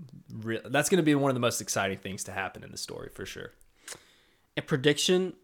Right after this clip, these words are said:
Speaker 2: this, I think beginning on, or early on, I was thinking the entire story's plot point was the fact that we were gonna try and get her to become a human. I think that that's gonna happen sooner than we think,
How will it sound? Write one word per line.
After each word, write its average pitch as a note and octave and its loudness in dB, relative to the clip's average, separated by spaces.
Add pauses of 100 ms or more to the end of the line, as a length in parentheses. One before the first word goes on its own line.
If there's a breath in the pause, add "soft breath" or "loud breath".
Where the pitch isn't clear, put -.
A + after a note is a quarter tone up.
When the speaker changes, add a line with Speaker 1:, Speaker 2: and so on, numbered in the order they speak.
(1300)
Speaker 2:
this, D#3+ 2 (840)
I D3 4
think E3+ 4
beginning D3 6
on, C#3+ 6
or C3+ 4
early C#3+ 4
on, C3+ 2
I C3+ 2
was B2+ -2
thinking B2+ 2
the B2+ 2
entire B2+ 2
story's B2+ 2
plot A#2+ 4
point C#3 0
was A#2+ -4
the A#2 -8
fact A#2 2
that G2+ -4
we A2+ -2
were A2+ -4
gonna A2+ -4
try A#2+ 2
and A#2 -2
get A#2+ -2
her A#2 2
to A2 -2
become - -6
a A2 -6
human. B2+ -2 (760 loud breath)
I B2+ 6
think - 0
that B2 -8
that's C3 4
gonna C3 0
happen B2 0
sooner B2+ 0
than B2 0
we A#2 0
think, B2 -2